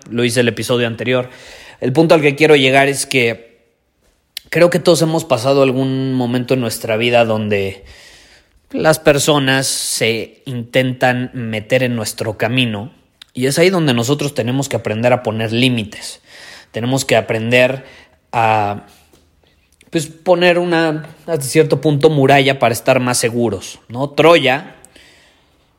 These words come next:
era muy segura principalmente por las barreras que tenía, ¿no? Por, por los límites que existían.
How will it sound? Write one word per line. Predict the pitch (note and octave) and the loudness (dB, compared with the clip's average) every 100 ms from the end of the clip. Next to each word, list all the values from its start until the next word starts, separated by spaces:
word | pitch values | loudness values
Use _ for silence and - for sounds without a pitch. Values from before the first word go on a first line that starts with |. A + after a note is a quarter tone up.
| _ _ _ _ _ | _ _ _ _ _
era | B2+ B2 A#2+ | 0 0 2
muy | D#3 G3+ | 2 4
segura | E3 B2+ C3 A2+ B2+ - _ _ _ | 2 2 0 0 -2 -10 _ _ _
principalmente | G#2+ A2 G#2+ C3 C3 A#2 C#3 | -8 -8 -2 0 0 -2 -4
por | C#3 G2+ F#2+ | -6 -8 -6
las | G#2 G#2 | -6 -4
barreras | G#2 G#2+ A2+ G#2 G#2 | -4 -2 0 -2 -4
que | G2+ | -8
tenía, | G2 F#3+ A#3 C#3 - | -6 -4 -4 -8 -8
¿no? | A#2+ G3 | -4 -4
Por, | A#2 G#2+ G2+ | -4 -6 -6
por | G#2 G#2+ | -10 -8
los | G#2 G2+ G2+ G2+ G#2 - | -6 -8 -6 -6 -6 -4
límites | C3+ E3 A3+ E3+ C3 A2 F#2 - | 0 4 4 2 0 -4 -4 -6
que | - B2 | -4 -4
existían. | - A#2 - C3 A2+ F#2 | -4 -6 -4 -2 -2 -6